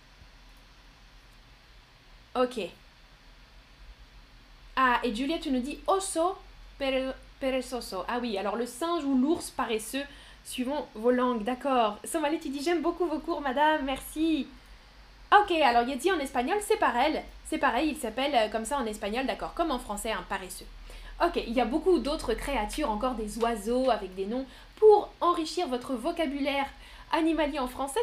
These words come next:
c'est aussi une bonne idée d'aller faire un tour aux machines de Lille. Donc ici, vous voyez dans l'atelier, on peut voir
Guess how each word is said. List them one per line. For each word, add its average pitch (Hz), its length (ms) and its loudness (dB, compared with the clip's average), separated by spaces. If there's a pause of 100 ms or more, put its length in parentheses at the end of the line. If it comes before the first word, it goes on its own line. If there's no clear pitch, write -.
c'est 359 80 -2
aussi 294 240 -4
une 285 140 0
bonne 339 240 2
idée 294 220 -2
d'aller 240 220 0
faire 254 220 -4
un 226 80 -4
tour 269 180 -6
aux 233 60 0
machines 240 420 -2
de 233 80 0
Lille. 196 260 -6 (280)
Donc 262 260 -2
ici, 339 280 4
vous 269 180 0
voyez 254 300 0
dans 240 100 0
l'atelier, 277 420 -2
on 247 80 -2
peut 214 120 -6
voir 240 380 -2